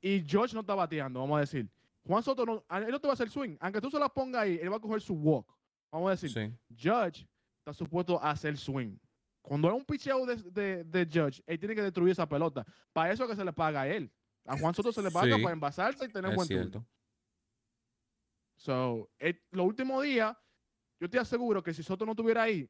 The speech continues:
Speaker 1: nadie estuviera hablando de George porque son cuatro días, tú sabes. Cuatro días, eso no es nada. Pero como Juan Soto se estaba envasando y estaba ahí, lo hizo ver mal a George muchas veces.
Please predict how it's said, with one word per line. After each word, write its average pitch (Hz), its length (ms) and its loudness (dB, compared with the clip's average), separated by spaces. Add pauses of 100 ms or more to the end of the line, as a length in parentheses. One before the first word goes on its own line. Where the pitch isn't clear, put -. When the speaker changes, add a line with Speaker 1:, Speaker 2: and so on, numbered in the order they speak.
(140)
Speaker 1:
nadie 143 240 -6
estuviera 185 260 2
hablando 175 220 0
de 170 120 2
George 202 180 2
porque 143 180 -4
son 151 140 -8
cuatro 160 280 0
días, 147 180 4
tú 151 80 0
sabes. 123 340 -2
Cuatro 147 320 0
días, 208 300 2
eso 180 120 -8
no 170 120 -4
es 160 60 -4
nada. 143 300 -4 (380)
Pero 135 220 2
como 135 200 -2
Juan 139 160 0
Soto 165 140 -2
se 160 60 2
estaba 156 200 0
envasando 160 560 -2 (140)
y - 80 -16
estaba 135 300 0
ahí, 196 220 0 (120)
lo 127 120 -6
hizo 123 200 -4
ver 120 140 -2
mal 139 280 0
a 110 100 -6
George - 400 -8
muchas 107 220 -6
veces. 151 280 -2